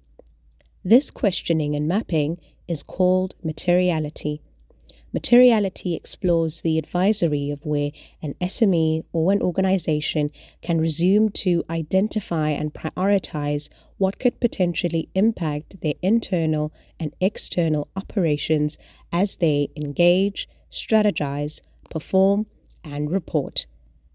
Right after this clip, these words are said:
A materiality assessment can be used to incrementally improve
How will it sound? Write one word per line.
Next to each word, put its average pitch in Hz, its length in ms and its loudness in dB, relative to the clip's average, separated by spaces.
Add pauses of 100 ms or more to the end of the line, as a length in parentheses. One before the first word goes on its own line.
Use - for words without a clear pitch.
(140)
A 190 60 2
materiality 202 800 2
assessment 156 640 -2
can 151 180 -2
be 147 80 -2
used 160 460 -2
to 151 240 0 (320)
incrementally 196 800 2
improve 196 640 0